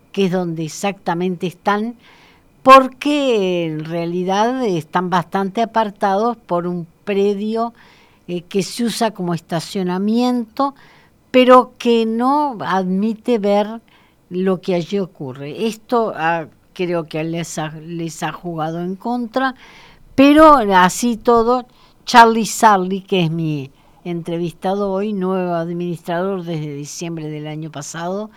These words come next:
veinte veinte, está dispuesto a cambiar, cambiar la, la situación del Noa Noa al menos.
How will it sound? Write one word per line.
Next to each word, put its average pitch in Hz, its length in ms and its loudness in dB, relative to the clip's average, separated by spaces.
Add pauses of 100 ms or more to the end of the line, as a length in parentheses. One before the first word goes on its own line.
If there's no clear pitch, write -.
(340)
veinte 190 480 -4
veinte, 208 460 -4
está 214 320 -2
dispuesto 214 640 -6
a 208 120 -6
cambiar, 180 600 -2 (640)
cambiar 202 480 2
la, 190 480 0
la 170 280 -2
situación 214 920 -2
del 180 320 2
Noa 185 300 2
Noa 175 380 0
al 160 120 -2
menos. 156 480 -6